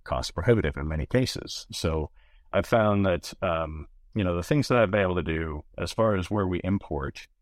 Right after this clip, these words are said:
I imported a couple of clips that I shared as a, um, as an iCloud album. So I was in my Dropbox app, moved 'em, moved 'em over. I was looking at the Dropbox app from my iPad,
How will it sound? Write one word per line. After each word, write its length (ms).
I 220
imported 500
a 80
couple 280
of 100
clips 300
that 100
I 80
shared 500
as 420
a, 340
um, 320
as 140
an 60
iCloud 600
album. 420
So 380
I 100
was 200
in 400
my 120
Dropbox 520
app, 300
moved 360
'em, 300
moved 240
'em 80
over. 580
I 200
was 240
looking 260
at 80
the 60
Dropbox 480
app 200
from 240
my 140
iPad, 540